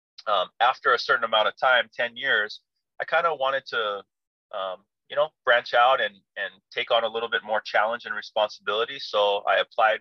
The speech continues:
for a class dean position at Punahou, and I got selected, uh, as a, a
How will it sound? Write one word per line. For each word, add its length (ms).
for 360
a 300
class 340
dean 420
position 400
at 160
Punahou, 280
and 260
I 60
got 240
selected, 500
uh, 300
as 320
a, 420
a 40